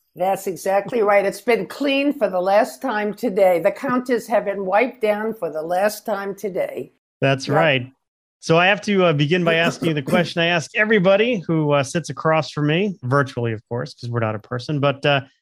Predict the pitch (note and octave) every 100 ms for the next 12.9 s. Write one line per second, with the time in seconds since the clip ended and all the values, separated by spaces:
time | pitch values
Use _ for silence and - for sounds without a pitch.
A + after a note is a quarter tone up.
0 | _ _ - B3+ A3+ G3+ F#3+ - C#4+ A3+
1 | F3+ G#4 G#4 G4 G#3 G3 E3 - E3+ D#3
2 | C#3 B2 C3 E2 E2+ F#3 _ _ _ _
3 | _ _ _ _ _ _ _ _ F#3 G3
4 | B3+ G4+ - G3+ A3+ B3+ C#4+ A#3 G3 F3+
5 | G#3 F3 G#3+ G#3+ G3+ F#3+ - F#3 F#3 G#3+
6 | A3+ A3 G#3+ _ B3+ B3 B3 B3+ C4 D4
7 | A#3+ - - A#3+ A3+ G#3+ F3+ E3+ E3+ -
8 | _ _ _ _ - F#3+ G#3+ G#3+ A3 G#3+
9 | F#3 G3+ G#3 G#3+ G#3+ G#3 - - _ _
10 | _ _ _ _ - B3 A#3+ - - G#3+
11 | G3+ G#3 A3+ B3 A3+ - - A3 G#3+ G#3
12 | F#3+ F#3 F#3+ G3 A3+ A3 G#3 -